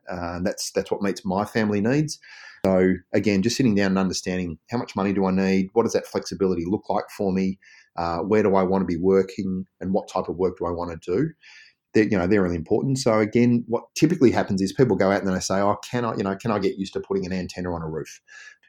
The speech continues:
As opposed to, you know, "I don't mind doing something with my hands and I need to earn some dollars," you know,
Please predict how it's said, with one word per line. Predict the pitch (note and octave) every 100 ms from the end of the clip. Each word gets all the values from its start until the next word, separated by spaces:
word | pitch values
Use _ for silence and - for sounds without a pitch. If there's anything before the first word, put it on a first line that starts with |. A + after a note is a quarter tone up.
| _
As | A2
opposed | F#2+ - G2 F#2+ F#2+ - -
to, | F#2+ F2+ F2 E2 - _ _
you | G2+
know, | F2 F2+ F2+ _ _ - -
"I | C3
don't | A#2+ B2+
mind | G2 G2
doing | F2+ G2
something | - G2+
with | F#2+
my | D#2+
hands | C#3 C#3 G#2+ A2+
and | G2+
I | G2
need | G2+
to | G#2 F#2
earn | F#2
some | -
dollars," | D#2+ F2+ E2 D2+ - _ _
you | G#2
know, | F2+ F#2